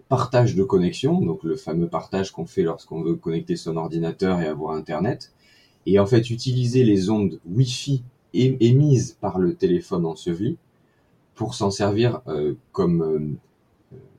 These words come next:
bah, comme un peu un narva. Et en fait, pour, pour comprendre, c'est simple. Quand, lorsqu'on est loin de sa box Internet, on a une barre Internet.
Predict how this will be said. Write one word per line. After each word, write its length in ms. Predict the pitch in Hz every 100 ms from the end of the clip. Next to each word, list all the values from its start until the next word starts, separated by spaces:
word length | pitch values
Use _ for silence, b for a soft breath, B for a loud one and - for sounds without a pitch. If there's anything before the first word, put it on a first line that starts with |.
| _ -
bah, 80 | -
comme 180 | - 85
un 80 | 82
peu 160 | -
un 100 | 95
narva. 460 | 82 78 82 107 139
Et 60 | 87
en 80 |
fait, 280 | - 113 - 82 - _ _ _ _ _ - - -
pour, 180 | - - -
pour 180 | -
comprendre, 460 | - 85 - 117 123
c'est 140 | -
simple. 320 | 82 123 95 -
Quand, 120 | -
lorsqu'on 380 | 82 82 - 87
est 160 | 92 85
loin 300 | 87 101 101
de 140 | 92
sa 380 | 82 90 82 78
box 300 | 82 95 -
Internet, 520 | 87 90 90 95 -
on 100 | 78
a 100 | 78
une 200 | - 85
barre 200 | 85 90
Internet. 580 | 85 76 82 95 127 127